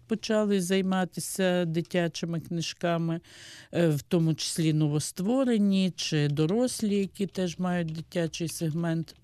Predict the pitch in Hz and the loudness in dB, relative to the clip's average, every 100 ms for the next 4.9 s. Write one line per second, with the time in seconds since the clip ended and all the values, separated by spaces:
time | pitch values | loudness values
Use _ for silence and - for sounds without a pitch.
0 | _ - - - - - - - _ _ | _ -8 -6 -6 -10 -20 -20 -20 _ _
1 | _ - - - - - - - - - | _ -20 -20 -18 -18 -18 -18 -20 -12 2
2 | 196 185 180 175 175 170 - _ - - | 6 6 6 4 2 0 -8 _ -20 -20
3 | _ _ _ _ - 170 247 - 277 - | _ _ _ _ -2 2 4 2 -2 0
4 | 175 143 143 - - - 170 156 | 2 2 2 -2 -8 0 2 0